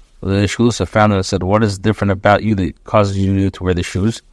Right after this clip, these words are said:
Amrlehu, the Kom Avilna Yerushalayim. He said, "I'm wearing them because I'm mourning over the destruction of the Beis Hamikdash." So wear black shoes as the custom of mourners. Amrlei At Chashina,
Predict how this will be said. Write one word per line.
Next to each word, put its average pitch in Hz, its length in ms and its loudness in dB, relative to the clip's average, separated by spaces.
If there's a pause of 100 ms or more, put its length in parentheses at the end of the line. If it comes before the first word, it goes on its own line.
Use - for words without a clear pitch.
(360)
Amrlehu, 107 580 2
the 98 80 -2
Kom 101 240 0
Avilna 101 600 2
Yerushalayim. 92 760 0
He 90 60 -8
said, 117 400 0 (480)
"I'm 98 180 -2
wearing 131 220 2
them 113 100 4
because 104 240 0
I'm 101 200 2
mourning 120 280 2
over 104 140 0
the 101 140 0
destruction 101 480 0
of 98 100 2
the 98 60 2
Beis - 120 -4
Hamikdash." 92 540 -2 (380)
So - 140 -8
wear 101 160 0
black 110 300 0
shoes 120 260 0
as 98 100 0
the 98 80 -4
custom 104 360 -2
of 95 60 2
mourners. 87 380 0
Amrlei 101 440 0
At 107 180 0
Chashina, 101 560 -2